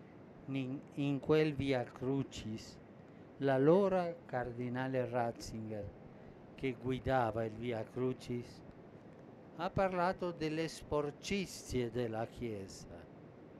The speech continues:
Ma lui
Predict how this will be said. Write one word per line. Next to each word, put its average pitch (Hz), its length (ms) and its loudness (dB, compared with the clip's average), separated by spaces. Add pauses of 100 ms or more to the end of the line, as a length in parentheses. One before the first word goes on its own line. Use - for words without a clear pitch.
(1700)
Ma 170 240 2
lui 175 720 8